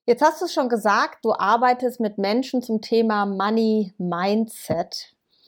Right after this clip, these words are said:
Und ich würd so gerne wissen, so persönlich, wie bist du auf das Thema gekommen? Was hat das mit dir zu tun, mit deiner Geschichte?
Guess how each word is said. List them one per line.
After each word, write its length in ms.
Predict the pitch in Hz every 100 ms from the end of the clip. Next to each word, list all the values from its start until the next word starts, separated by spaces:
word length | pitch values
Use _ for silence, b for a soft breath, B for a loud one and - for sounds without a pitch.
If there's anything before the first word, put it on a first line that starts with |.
| B B -
Und 380 | 214 214 208 - _ _ _ _ _ _ _ _ _ _ _ _ _ _ _
ich 260 | - 220 -
würd 160 | 277 -
so 100 | 240
gerne 300 | 226 233 226
wissen, 200 | 233 233
so 100 | 220
persönlich, 800 | 233 208 233 254 240 233 - - _
wie 140 | 254 294
bist 280 | 359 -
du 40 | 302
auf 120 | 262
das 180 | 269 254
Thema 300 | - 254 233
gekommen? 400 | 220 220 226 185
Was 140 | 190
hat 100 | 269
das 160 | 285 294
mit 240 | 226 -
dir 200 | 233 311
zu 160 | 311 240
tun, 240 | - 233
mit 200 | 208 190
deiner 420 | 190 190 196 190
Geschichte? 720 | 180 185 - 202 - - -